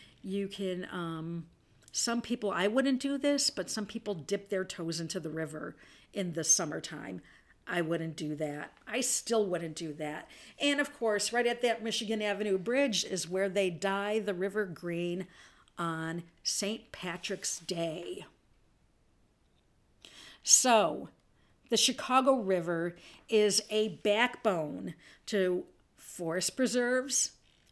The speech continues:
to parks, to industry, to skyscrapers, to bridges,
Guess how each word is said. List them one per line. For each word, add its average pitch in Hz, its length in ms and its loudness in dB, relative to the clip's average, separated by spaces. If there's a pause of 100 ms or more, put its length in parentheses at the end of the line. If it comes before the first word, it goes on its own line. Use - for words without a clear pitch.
(100)
to 196 100 -4
parks, - 800 -2 (400)
to 226 200 0
industry, 220 1000 2 (640)
to - 100 -4
skyscrapers, 185 1300 0 (300)
to - 120 -8
bridges, 185 840 0